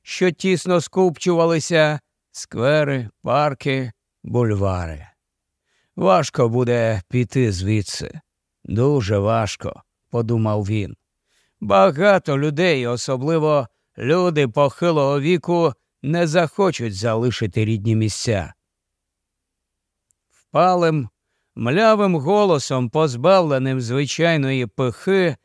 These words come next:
Герріс звернувся до жителів міста. Коротко змалювавши ситуацію, яка склалася, він завершив розмову так:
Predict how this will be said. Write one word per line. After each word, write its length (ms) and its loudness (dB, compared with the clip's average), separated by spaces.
Герріс 480 2
звернувся 720 0
до 160 0
жителів 520 -2
міста. 580 -4
Коротко 540 0
змалювавши 720 0
ситуацію, 960 0
яка 380 0
склалася, 720 -2
він 380 0
завершив 720 2
розмову 600 0
так: 500 -4